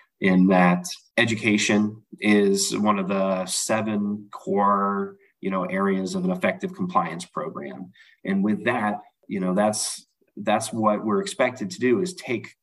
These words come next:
complex information and be able to synthesize it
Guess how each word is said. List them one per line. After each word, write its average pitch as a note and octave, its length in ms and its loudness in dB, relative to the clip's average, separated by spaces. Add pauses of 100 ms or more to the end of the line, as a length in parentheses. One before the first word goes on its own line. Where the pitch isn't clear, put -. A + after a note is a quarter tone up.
complex A#2+ 1000 0 (460)
information G2+ 840 0
and F2+ 100 2
be G#2 220 6
able G2 220 2
to - 180 -4
synthesize G2 800 -2
it F#2 160 -6